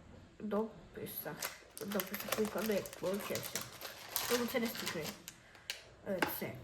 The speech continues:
було, тому складемо сюди. Е, це теж не стікери, це для малювання, знаєте. Ну, таке, блістки для малювання.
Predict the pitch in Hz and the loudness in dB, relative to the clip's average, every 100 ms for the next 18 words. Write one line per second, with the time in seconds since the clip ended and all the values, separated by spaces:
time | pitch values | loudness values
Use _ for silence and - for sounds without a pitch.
0 | - 196 247 320 214 202 196 - - - | -6 0 2 2 2 2 2 -4 -10 -2
1 | 196 208 - - 214 - - - - - | -2 -2 -6 -4 -4 -6 -14 -18 -14 -8
2 | - 233 247 226 208 - - - - - | -2 0 0 -2 -4 -6 -10 -14 -12 -12
3 | - - 247 233 - 226 202 220 208 - | -12 -12 -8 -6 -6 -4 -2 2 0 0
4 | - 294 262 247 226 - - - - 208 | -2 0 0 -2 -6 -10 -14 -14 -8 -6
5 | 202 208 226 - - - 202 208 196 196 | -4 -6 -8 -14 -16 -6 2 4 4 4
6 | 208 240 359 285 240 262 311 233 226 - | 4 4 4 2 0 0 -2 -4 -8 -12
7 | - - - - - - - 233 202 196 | -18 -18 -16 -14 -14 -8 0 4 4 0
8 | - - 220 220 180 202 - 220 220 202 | -8 -4 0 0 0 -4 -6 0 4 4
9 | - - 208 185 170 160 170 156 - | 4 -4 -2 -2 -2 -2 -4 -6 -8